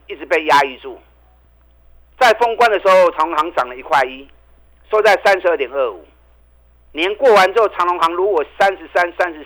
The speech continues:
四卡起，啊，三十三、三十四如果冲出去，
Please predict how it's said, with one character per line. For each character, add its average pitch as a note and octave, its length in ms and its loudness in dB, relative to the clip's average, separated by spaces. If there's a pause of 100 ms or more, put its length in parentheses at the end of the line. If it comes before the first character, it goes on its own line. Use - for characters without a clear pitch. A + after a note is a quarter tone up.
四 D#3+ 180 -18 (320)
卡 D#3+ 280 4
起， B2+ 260 -12 (680)
啊， E3+ 260 0
三 B3+ 140 4
十 A3 100 -4
三、 A3 160 2
三 A3+ 160 2
十 G#3 60 -8
四 A3+ 80 -4
如 G3 80 0
果 F#3+ 120 2
冲 F#3 180 -14
出 F#3 140 -4
去， F3 260 -10